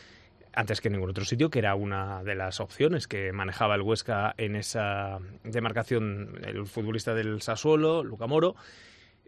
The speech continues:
Eh, no es fácil, el Huesca es optimista, pero cree que el delantero va a ser opción de final de mercado. Vamos, no es nada nuevo con lo que comentamos ayer.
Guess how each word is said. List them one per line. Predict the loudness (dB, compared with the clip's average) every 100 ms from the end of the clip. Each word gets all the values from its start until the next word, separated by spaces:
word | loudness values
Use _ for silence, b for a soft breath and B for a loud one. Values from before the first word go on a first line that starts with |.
| _
Eh, | -2 -2 -2
no | -2 0
es | 0 6
fácil, | 6 8 4
el |
Huesca | 2 -2 -4
es | -6
optimista, | -2 -2 0 -2 -2
pero | -2 -2 -2
cree | -2 0
que | 0
el | 2
delantero | 2 2 2 2
va | 2
a |
ser | 0 -4 -4 -4 -10
opción | -10 -8 -8 -8
de | -10 -12 -14
final | -10 -8 -6
de | -6
mercado. | -8 -8 -6
Vamos, | -6 -6 -2
no | 0 0
es | 2
nada | 0 2
nuevo | 4 4
con | 2
lo | -2
que | 0 0 0 -2 -2
comentamos | 2 2 4 2 2 0
ayer. | -2 -4